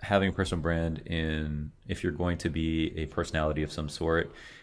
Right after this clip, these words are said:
is that, you know, I can, I have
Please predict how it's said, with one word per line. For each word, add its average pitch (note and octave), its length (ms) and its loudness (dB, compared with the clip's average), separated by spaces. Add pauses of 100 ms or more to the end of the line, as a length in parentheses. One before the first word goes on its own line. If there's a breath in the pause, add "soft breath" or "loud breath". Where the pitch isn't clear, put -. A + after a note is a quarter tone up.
(100)
is E2 220 0
that, E2+ 600 6 (320)
you F#2 140 2
know, E2 340 0
I G2 220 6
can, F2+ 760 0 (540)
I A2 100 10
have A2+ 240 4